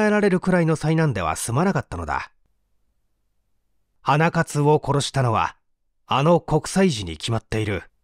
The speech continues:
彼らは自分が秘密の鍵を持ってないことを確かめると、腰のバンドへ祝えているとも知らず、今度は上海県へ押しかけて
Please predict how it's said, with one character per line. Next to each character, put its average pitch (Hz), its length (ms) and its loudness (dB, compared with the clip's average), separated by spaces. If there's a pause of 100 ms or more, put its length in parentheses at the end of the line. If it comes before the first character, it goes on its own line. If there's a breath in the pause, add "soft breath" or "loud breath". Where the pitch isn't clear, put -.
(1400)
彼 151 200 0
ら 120 120 -2
は 101 200 0 (300)
自 139 160 -2
分 202 240 4
が 190 180 4
秘 196 180 -2
密 233 220 -2
の 226 140 4
鍵 208 320 2
を 185 100 4
持 190 120 2
っ - 20 -8
て - 160 -2
な 170 100 2
い 165 80 0
こ 156 140 -4
と 156 140 2
を 135 40 -2
確 - 220 -6
か 156 80 -2
め 143 80 0
る 117 100 -2
と、 85 220 -4 (720)
腰 113 340 -2
の 123 140 2
バ 120 100 0
ン 117 140 -2
ド 120 120 0
へ 113 120 0
祝 123 240 0
え 117 40 -6
て 110 140 -6
い 110 60 -4
る 110 80 -4
と 104 100 -6
も 95 140 -4
知 - 100 -8
ら 104 120 -4
ず、 92 220 -8 (960)
今 185 180 2
度 127 100 -2
は 82 140 0
上 214 260 0
海 247 180 2
県 160 220 0
へ 131 80 0
押 120 180 -2
し - 40 -10
か 147 100 -4
け 123 80 -6
て 82 220 -4